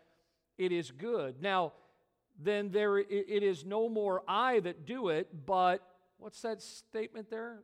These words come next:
"Sin dwelleth in me." Paul says, "Sin dwelleth in me." That, he says, "For I know that in me," that is, in my flesh, "dwelleth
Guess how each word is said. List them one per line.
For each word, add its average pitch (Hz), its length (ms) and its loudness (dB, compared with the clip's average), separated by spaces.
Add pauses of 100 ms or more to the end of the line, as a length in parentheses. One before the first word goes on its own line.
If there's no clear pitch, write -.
(120)
"Sin 220 840 -6 (600)
dwelleth 196 580 0 (320)
in 175 320 -10
me." 120 220 -16 (1080)
Paul 208 200 -4
says, 214 480 -2 (880)
"Sin 262 500 -6
dwelleth 214 380 4
in 220 120 2
me." 220 160 0
That, 208 380 0 (180)
he 233 120 -6
says, 233 200 -4
"For 240 180 0
I 220 180 6
know 247 300 6
that 202 300 4
in 262 320 -4
me," 202 500 -4 (580)
that 202 160 4
is, 220 420 2
in 240 200 -2
my 214 240 4
flesh, 220 800 2 (680)
"dwelleth 208 520 6